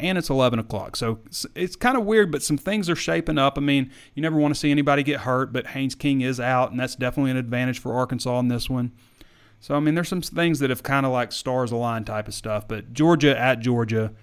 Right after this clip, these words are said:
is gonna be extremely tough. The last time Arkansas went there, they won in twenty ten. Child's please.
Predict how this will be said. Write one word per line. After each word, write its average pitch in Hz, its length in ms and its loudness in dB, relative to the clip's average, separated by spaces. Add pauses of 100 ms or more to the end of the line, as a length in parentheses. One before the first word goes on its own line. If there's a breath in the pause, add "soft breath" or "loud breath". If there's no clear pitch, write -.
is 117 160 -10
gonna 127 180 -2
be 110 140 -2
extremely 110 480 -4
tough. 107 340 -4 (800)
The 120 120 0
last 131 300 6
time 123 220 2
Arkansas 117 380 -4
went 107 220 -4
there, 107 160 -4
they 101 100 -6
won 101 320 -6
in 101 160 -10
twenty 104 300 -10
ten. 104 420 -8 (260 loud breath)
Child's 104 360 -4
please. 110 440 -4